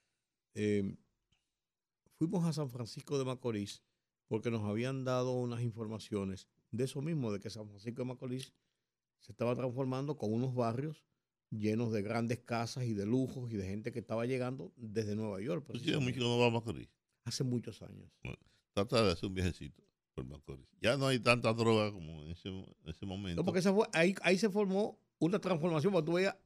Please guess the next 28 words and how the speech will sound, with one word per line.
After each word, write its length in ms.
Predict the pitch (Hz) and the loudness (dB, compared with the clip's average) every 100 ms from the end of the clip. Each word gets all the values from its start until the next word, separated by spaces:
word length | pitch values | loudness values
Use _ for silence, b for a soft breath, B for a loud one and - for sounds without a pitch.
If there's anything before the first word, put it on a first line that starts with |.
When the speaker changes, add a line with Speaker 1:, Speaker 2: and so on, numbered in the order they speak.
| - | 0
Speaker 1:
una 180 | 175 180 | 2 2
cosa 220 | 185 160 | 2 4
y 80 | 165 | 4
otra, 220 | 196 139 | 2 0
muy 120 | 160 | 0
Speaker 2:
Pero 160 | - 98 | 2 4
Speaker 1:
fácil 200 | 92 - | 4 4
verlo. 400 | 165 117 92 - - | 0 -2 -4 -10 0
Speaker 2:
la 100 | 101 | 2
entrada 420 | 98 113 127 151 | 4 6 8 8
de 80 | 143 | 6
San 260 | - 123 113 | 4 0 0
Francisco 320 | 98 120 117 | -4 -4 -2
de 60 | |
Macorís 580 | 113 101 85 73 67 - _ _ _ _ _ _ _ - | -2 0 0 0 -4 -10 _ _ _ _ _ _ _ -2
y 100 | 87 | 2
el 140 | 80 | 2
pueblo 380 | - 110 117 120 | 4 6 6 4
de 40 | 107 | -2
San 160 | 101 | -2
Francisco 360 | 87 98 - 113 | -4 -10 -10 -4
de 60 | 85 | -4
Macorís 420 | 85 76 64 55 _ _ _ _ _ _ _ _ _ _ | -2 -6 -8 -14 _ _ _ _ _ _ _ _ _ _
ha 160 | - 113 | 2 4
recibido 480 | 151 139 131 123 120 117 | 6 6 8 6 6 2
una 100 | 113 | -2
transformación 1080 | 110 101 - 98 82 82 - 85 78 69 - _ _ _ _ _ _ _ _ | -4 -4 4 4 4 0 2 2 2 -4 -12 _ _ _ _ _ _ _ _
económica 880 | - 78 80 82 90 87 78 - 64 | -10 -6 -4 -2 -2 -2 -4 -8 -18